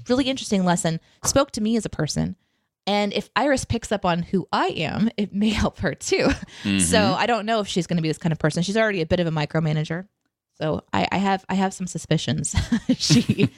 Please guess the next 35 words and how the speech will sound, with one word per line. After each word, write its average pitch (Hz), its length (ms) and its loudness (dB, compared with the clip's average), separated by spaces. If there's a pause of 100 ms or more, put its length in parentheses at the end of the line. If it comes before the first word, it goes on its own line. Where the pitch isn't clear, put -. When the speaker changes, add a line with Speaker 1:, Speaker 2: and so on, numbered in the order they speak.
(160)
Speaker 2:
<laughs> - 260 -14
Speaker 1:
might 185 240 2
want 185 180 -2
people 180 220 -2
to 160 80 -2
fall 170 240 4
in 160 80 -4
line 165 180 2
and 156 100 0
do 160 120 2
what - 100 2
she 170 260 0
wants. 156 380 0
And 165 100 2
so 156 120 2
I 151 80 4
want 156 280 0
her 147 180 0
to - 180 -2
kind 151 200 0
of 143 80 -2
have 151 180 -2
this - 180 -6
lesson. - 400 -2 (520)
I 247 300 2
was 339 180 -2
in 294 100 -2
Barnes 254 260 2
and 240 100 -4
Noble. 208 400 0
I - 60 -2
read 165 160 -4
this 165 120 -2
entire 190 360 0
book 196 180 -2